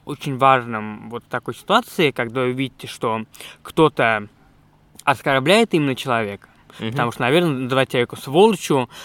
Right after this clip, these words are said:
Speaker 1: если человек в восьмом к-, во, во, во втором классе,
Speaker 2: Публично.
Speaker 1: это в публичном месте особенно, это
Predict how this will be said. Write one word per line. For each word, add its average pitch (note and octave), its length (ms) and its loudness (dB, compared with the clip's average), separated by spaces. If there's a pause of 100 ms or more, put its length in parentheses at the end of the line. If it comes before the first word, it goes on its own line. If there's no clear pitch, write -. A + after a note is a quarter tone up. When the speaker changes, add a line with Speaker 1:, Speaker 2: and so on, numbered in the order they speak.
(100)
Speaker 1:
если C3 240 -4
человек B2+ 260 -4
в A#2 40 -10
восьмом B2+ 360 -2
к-, - 140 -12
во, B2 240 0
во, A#2+ 220 -4
во B2 100 -8
втором C3 300 4
классе, F#3 460 2
Speaker 2:
Публично. C3+ 540 0
Speaker 1:
это F#2+ 80 -6
в G2+ 80 -10
публичном C#3+ 460 -2
месте F3+ 340 4
особенно, B2+ 360 -2
это C3 140 -6